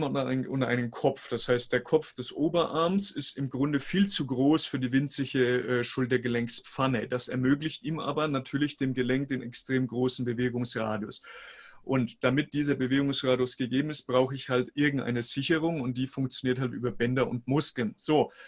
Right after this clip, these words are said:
Und das Problem ist, damit diese Beweglichkeit gegeben ist, müssen sich aber auch, muss sich auch das Schulterblatt im jeweiligen, ähm, Gelenk bewegen können. Und die, ähm,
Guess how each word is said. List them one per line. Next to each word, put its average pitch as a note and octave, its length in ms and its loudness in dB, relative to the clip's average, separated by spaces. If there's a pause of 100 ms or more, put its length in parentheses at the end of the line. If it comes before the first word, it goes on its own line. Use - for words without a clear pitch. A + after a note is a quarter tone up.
(420)
Und C3 140 2
das C3 120 -2
Problem C3+ 340 2
ist, D#3 180 -2
damit C#3 360 0
diese C3+ 380 0 (160)
Beweglichkeit C3+ 720 0
gegeben B2+ 400 -2
ist, E3+ 240 -2
müssen C#3+ 280 -2
sich C#3+ 260 -4
aber C3 340 0
auch, C#3 320 2 (220)
muss F#3+ 280 4
sich - 220 -4
auch B2 240 0
das D3 140 -2
Schulterblatt D#3+ 880 0
im A2+ 200 -4
jeweiligen, A2+ 920 -2
ähm, A2+ 400 0
Gelenk A#2+ 360 0
bewegen B2+ 420 0
können. A#2 440 2 (600)
Und C3+ 540 0
die, B2 560 2
ähm, A2 640 0